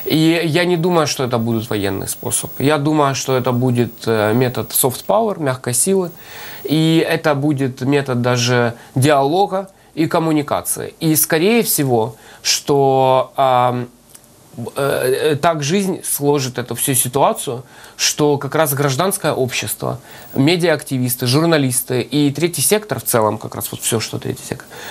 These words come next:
и спасёт Украину в дальнейшем. И я больше чем уверен, русскоговорящие украинцы Крыма и Донбасса как раз и станут новой элитой всей страны,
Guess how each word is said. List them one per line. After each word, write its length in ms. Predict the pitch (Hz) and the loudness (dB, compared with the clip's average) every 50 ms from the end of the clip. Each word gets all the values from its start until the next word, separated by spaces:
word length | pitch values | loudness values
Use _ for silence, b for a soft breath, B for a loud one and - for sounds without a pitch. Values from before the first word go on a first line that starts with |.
| B B | B B
и 100 | B 165 | B 0
спасёт 400 | 156 - 175 165 - - 151 135 | 0 2 2 2 2 2 0 0
Украину 380 | 143 123 - 117 113 110 107 104 | -2 -2 0 0 0 0 0 0
в 40 | 107 | -2
дальнейшем. 440 | 107 104 110 107 98 95 - - - | -2 -2 -2 -2 -2 -4 -4 -4 0
И 100 | - 160 | 2 2
я 100 | 160 156 | 2 2
больше 340 | 147 156 208 220 208 185 | 2 2 0 0 0 -4
чем 240 | 151 - 156 139 135 | -8 -6 -6 -6 -6
уверен, 300 | 131 123 131 123 117 123 | -6 -6 -6 -6 -4 -4
русскоговорящие 840 | 135 147 139 - 156 151 147 147 147 147 151 147 139 - - 135 120 | -2 -2 -2 0 0 2 2 4 4 4 4 2 2 0 -2 -2 -2
украинцы 480 | 117 120 120 123 143 175 175 - 135 | -2 0 2 2 2 2 0 -2 -4
Крыма 420 | - - 131 165 196 196 143 - - B B B B B B B B B | -2 0 2 2 2 2 -2 -4 -8 B B B B B B B B B
и 100 | 156 170 | 0 2
Донбасса 560 | 147 143 131 131 131 165 202 202 - - 117 | 4 2 2 2 2 0 0 0 -2 -6 -6
как 160 | 123 135 123 147 | -8 -6 -2 -2
раз 160 | 151 143 - | 0 0 0
и 20 | 139 | -2
станут 480 | - - 165 170 170 156 135 135 - b b b b | 0 0 0 0 0 0 -4 -6 -8 b b b b
новой 400 | 143 143 151 165 160 180 180 165 - | 2 2 4 4 2 0 -2 -2 -2
элитой 420 | 147 127 120 123 120 - 143 139 | 0 0 0 0 -2 -2 -4 -6
всей 220 | 139 - - 117 | -4 -4 -2 -2
страны, 440 | 110 - - 117 120 131 165 208 208 | -2 -2 -2 0 0 2 2 0 0